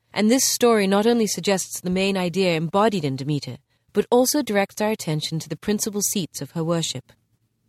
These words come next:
Zeus, without the knowledge of Demeter, had promised Persephone to Pluto, and while the unsuspecting maiden was gathering flowers which Zeus had caused to grow in order to tempt her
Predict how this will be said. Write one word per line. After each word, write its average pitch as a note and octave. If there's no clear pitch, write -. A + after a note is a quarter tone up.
Zeus, B3+
without G3
the G3+
knowledge G#3+
of D#3+
Demeter, E3
had B3
promised C4+
Persephone F3
to -
Pluto, C#3+
and G#3+
while C4+
the A#3+
unsuspecting F#3+
maiden E3+
was D#3
gathering F3+
flowers D#3+
which D#3+
Zeus F#3+
had E3+
caused F#3
to E3+
grow F3
in E3+
order F3
to E3
tempt A#3
her B2+